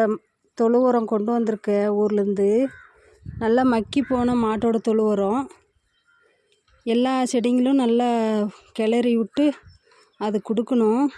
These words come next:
அது கொடுத்தாக்கா நல்லா வரும். கொஞ்சம் சத்துக்களும் கம்மியாயிருச்சு. காய்கறி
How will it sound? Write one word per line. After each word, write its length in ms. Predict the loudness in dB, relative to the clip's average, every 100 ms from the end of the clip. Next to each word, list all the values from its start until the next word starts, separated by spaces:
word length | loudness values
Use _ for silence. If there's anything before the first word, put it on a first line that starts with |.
| -16 -20 -20 _ _ _ _ _ _ _ -20 _ _ _ _ _ -6
அது 100 | -4 -2
கொடுத்தாக்கா 460 | -4 0 -2 0 -2 0
நல்லா 200 | 0 0 0
வரும். 340 | 0 0 -2 -4 -8 -20 -20 _ _ _ -20 -20 _ _ _ _ _ _ -6
கொஞ்சம் 260 | -4 -2
சத்துக்களும் 520 | -4 -6 -6 -2 -2 0
கம்மியாயிருச்சு. 720 | -2 0 2 0 -2 -4 0 0 0 -4 _ _ _ _ _ _ -2
காய்கறி 420 | 0 0 0 0